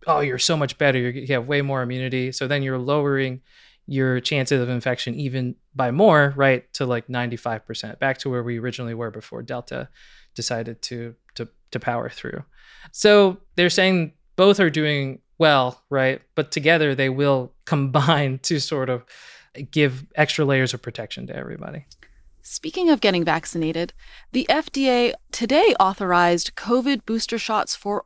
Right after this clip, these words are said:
Speaker 2: all U S adults. The C D C still needs to sign off on this, but it's a big step, and we'll be talking about boosters later in the show.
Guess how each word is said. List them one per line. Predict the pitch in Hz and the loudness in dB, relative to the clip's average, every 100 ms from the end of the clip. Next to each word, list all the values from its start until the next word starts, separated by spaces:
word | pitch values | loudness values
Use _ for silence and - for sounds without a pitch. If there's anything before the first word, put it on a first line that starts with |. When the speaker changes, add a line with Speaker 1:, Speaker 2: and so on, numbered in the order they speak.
| - | 2
Speaker 2:
all | 226 254 269 285 277 - | 8 10 8 6 0 -4
U | 202 202 | 0 0
S | 190 190 | 0 -2
adults. | 156 80 - - - _ _ _ _ _ | -2 -4 -4 -6 -6 _ _ _ _ _
The | - | -2
C | 240 - 277 | -2 0 0
D | 320 | -2
C | 330 - 277 | -2 -2 -4
still | - 277 | -2 2
needs | 294 339 - | 2 2 -2
to | 330 | -4
sign | - 302 | 0 4
off | 277 233 | 4 4
on | 170 156 | 4 2
this, | 160 - | 0 0
but | 214 | 0
it's | 220 - | 0 0
a | 208 | -2
big | - 277 294 247 | -2 -2 -2 -2
step, | - - - - - | -6 -6 -4 -4 -8
and | - 226 | -2 2
we'll | 247 | 2
be | 277 | 2
talking | 254 294 349 330 | 2 0 2 0
about | 294 277 | 2 0
boosters | 247 233 - 214 | 0 -4 -4 -4
later | 190 190 180 | -2 -2 -2
in | 165 | -2
the | |
show. | 175 190 147 | -2 -2 -2